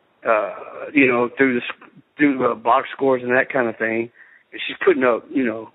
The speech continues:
consistent, consistently twenty to thirty, uh, ten to fifteen rebounds. Every time I looked up. And so, uh, you know, I gotta catch her again. I couldn't,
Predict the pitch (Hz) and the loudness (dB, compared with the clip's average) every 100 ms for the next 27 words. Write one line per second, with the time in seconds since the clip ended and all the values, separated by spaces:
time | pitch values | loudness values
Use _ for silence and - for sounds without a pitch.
0 | - 139 - - 165 - 113 107 - _ | -6 -6 -2 0 0 0 -6 -6 -10 _
1 | _ - _ - 135 - 175 - 127 120 | _ -20 _ -6 -6 2 2 2 0 0
2 | 120 - 135 135 135 123 120 127 123 120 | -2 -2 0 2 2 0 -2 0 0 0
3 | 120 - _ _ _ _ _ _ 104 107 | -4 -8 _ _ _ _ _ _ 0 0
4 | 107 107 107 - _ _ _ _ _ 160 | 0 -2 -6 -12 _ _ _ _ _ 2
5 | 143 135 - 127 139 123 117 98 98 - | 2 0 -4 -8 -4 0 -2 -4 -10 -14
6 | - 151 151 139 147 135 131 127 - _ | -4 0 0 2 2 4 2 -4 -20 _
7 | - 120 120 113 156 185 - - - 117 | -8 -4 -4 0 2 2 -2 -10 -14 -12
8 | - 123 117 113 - _ - _ - 113 | 0 2 2 -2 -8 _ -20 _ -6 -2
9 | 107 127 131 123 143 131 - 139 - 107 | 0 0 0 2 2 0 0 -2 0 -6
10 | 107 147 151 123 117 - 156 139 | -4 -2 -2 -2 -4 0 0 0